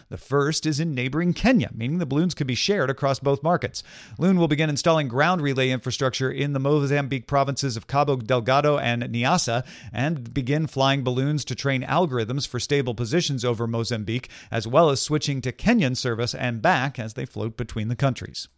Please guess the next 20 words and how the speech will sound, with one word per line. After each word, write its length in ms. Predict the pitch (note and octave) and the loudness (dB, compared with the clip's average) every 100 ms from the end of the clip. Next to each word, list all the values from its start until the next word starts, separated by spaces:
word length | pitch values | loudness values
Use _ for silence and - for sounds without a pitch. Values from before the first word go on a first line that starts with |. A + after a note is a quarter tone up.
| _ _ _ _ _ _ _ _ - - - - | _ _ _ _ _ _ _ _ -20 -20 -20 2
Facebook 340 | F#3+ F3 A3 | 2 6 4
has 140 | F3 E3+ | 4 2
agreed 260 | D#3+ F3+ | 4 4
in 80 | F3 | 4
San 280 | - F3+ F#3+ | 2 2 2
Mateo 300 | F3 E3+ F3+ | 2 2 2
Superior 460 | D#3+ B2+ E3+ E3+ D#3+ | 0 0 0 0 2
Court 220 | E3+ F3+ | 2 2
in 80 | C#3 | 0
the 60 | |
United 340 | C3+ C3+ C3 A2+ | 0 0 0 0
States 300 | C#3 E3 - | 2 2 0
to 80 | |
pay 160 | A#2+ C3 | 0 2
a 80 | B2+ | 2
total 320 | D3 D#3 D3 | 2 4 2
of 100 | B2+ | 2
fifty-two 640 | - F3+ F3+ D#3+ - F#3 | 0 0 0 -2 0 2
million 400 | F3 D#3 F#3+ G3 | 2 2 2 2
dollars 460 | F#3+ E3+ B2 D#3 | 4 6 6 2